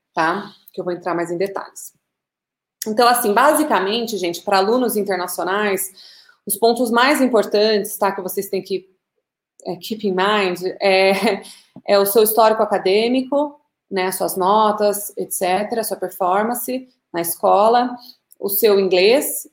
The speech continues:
é, então, assim, no to-, o toefl, se não me engano, é oitenta pontos. É, não, é bem possível, assim, não é nada demais. Ahn, e aí o portfólio, que aí eu vou entrar mais em detalhes. Vamos lá. Então, assim, se você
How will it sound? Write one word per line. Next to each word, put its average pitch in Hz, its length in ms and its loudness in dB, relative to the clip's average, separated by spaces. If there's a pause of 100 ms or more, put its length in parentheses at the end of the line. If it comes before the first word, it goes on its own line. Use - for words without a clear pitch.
é, 175 420 -2
então, 202 200 -4
assim, 202 180 -4
no 196 100 0
to-, 196 320 0
o 202 60 -2
toefl, 214 320 2
se - 80 -6
não 220 80 -2
me 208 40 0
engano, 214 160 0
é 214 60 2
oitenta 214 340 -2
pontos. 156 600 -6 (500)
É, 185 260 0
não, 185 400 -6 (600)
é 196 80 -10
bem 185 280 -6 (140)
possível, 180 500 -6
assim, 165 220 -8
não 165 140 -6
é 156 80 -6
nada 165 260 -8
demais. 170 840 -8
Ahn, 175 720 -2 (140)
e 208 120 0
aí 190 220 4
o 208 100 -2
portfólio, 202 760 2
que - 120 -4
aí 180 140 0
eu 185 80 -2
vou 190 100 -4
entrar 185 200 -4
mais 180 160 -8
em 185 60 -6
detalhes. - 600 -8 (200)
Vamos 185 200 -6
lá. - 160 -4 (640)
Então, 247 200 4
assim, 214 480 0 (360)
se 262 160 -6
você 262 280 4